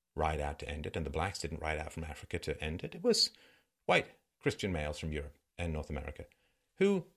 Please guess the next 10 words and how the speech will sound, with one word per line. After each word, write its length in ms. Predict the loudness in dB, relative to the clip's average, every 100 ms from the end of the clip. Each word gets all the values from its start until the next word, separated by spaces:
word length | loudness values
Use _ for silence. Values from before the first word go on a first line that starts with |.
| 8
worked 200 | 10 10
very 180 | 8 8
hard 300 | 6 0 -2 -10
to 180 | -8 -4
end 200 | -4 -4
the 80 | -4
slave 260 | -2 -2 -2
trade. 280 | -8 -12 -20 2
So 140 | 6
naturally, 500 | 8 6 6 4 4